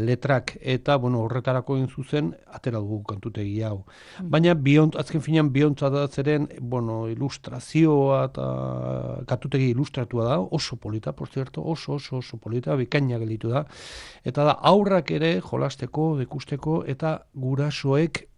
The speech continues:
Speaker 1: eh, letrak ikasteko.
Speaker 2: Mhm. Beraz, aurrentzat, eta baita gurasoentzat, eta, eta kasu aiton amonentzat ere,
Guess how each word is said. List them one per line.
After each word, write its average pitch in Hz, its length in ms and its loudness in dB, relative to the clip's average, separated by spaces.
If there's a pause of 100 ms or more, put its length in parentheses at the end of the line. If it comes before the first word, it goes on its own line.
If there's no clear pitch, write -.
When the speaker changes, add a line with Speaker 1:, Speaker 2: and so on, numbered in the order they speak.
(160)
Speaker 1:
eh, 123 440 -4
letrak 143 520 -2
ikasteko. 113 680 -8 (520)
Speaker 2:
Mhm. 165 360 -10 (260)
Beraz, 175 240 0
aurrentzat, 214 580 2
eta 175 180 0
baita 175 240 2
gurasoentzat, 185 640 0
eta, 160 380 0
eta 175 300 -2
kasu 180 300 0
aiton 190 300 4
amonentzat 185 680 2
ere, 185 280 4